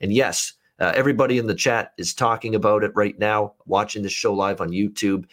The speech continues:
And I mentioned it on our Betcast Tuesday night. Jake Guentzel had seven shots on goal, all right, in game two, all right, and didn't score. That's not gonna continue. If he keeps generating like that in terms of shots,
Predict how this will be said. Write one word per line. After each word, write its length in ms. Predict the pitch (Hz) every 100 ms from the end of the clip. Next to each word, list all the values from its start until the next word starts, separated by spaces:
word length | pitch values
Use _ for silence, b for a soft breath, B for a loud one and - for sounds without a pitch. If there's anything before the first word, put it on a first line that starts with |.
| b b -
And 100 | 95
I 80 |
mentioned 400 | 90 107 120 120
it 80 | 113
on 140 | 104 90
our 180 | 76 -
Betcast 600 | 113 - 120 113 107 -
Tuesday 380 | 110 107 107
night. 320 | 98 98 95 - _ _ _
Jake 280 | 107 156 -
Guentzel 380 | 143 135 - 95
had 140 | 87
seven 400 | - 131 127 120
shots 400 | - 110 104 -
on 180 | 101 90
goal, 360 | 85 69 - _ _ _ -
all 120 | 85
right, 220 | 87 98
in 120 | 92 90
game 240 | 98 87
two, 320 | - 90 - _ _ _ _ -
all 100 | 82
right, 160 | 87
and 100 | 90
didn't 200 | 87 87
score. 460 | - - 85 76 - _ _ -
That's 260 | 123 151
not 160 | 160 147
gonna 160 | 143 127
continue. 480 | 107 101 107 82
If 100 | 90
he 100 | -
keeps 240 | - 165 -
generating 680 | - 120 120 120 117 113 117
like 240 | 110 107
that 380 | 101 107 - - _ _ _ _ _ _
in 120 | 92
terms 260 | 87 107 90
of 80 | 80
shots, 540 | - 107 104 - -